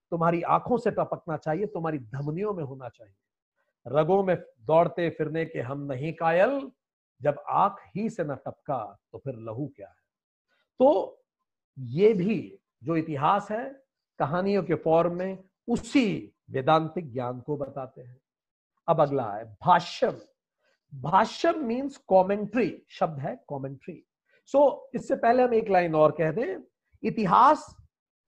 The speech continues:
आपका एक्यू बढ़ाते हैं।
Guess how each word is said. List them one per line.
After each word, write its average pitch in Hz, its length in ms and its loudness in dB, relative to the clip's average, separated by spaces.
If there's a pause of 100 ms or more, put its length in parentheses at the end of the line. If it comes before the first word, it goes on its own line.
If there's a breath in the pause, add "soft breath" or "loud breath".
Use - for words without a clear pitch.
(300)
आपका 240 760 4 (920)
एक्यू 277 400 4
बढ़ाते 156 400 2
हैं। 101 260 -16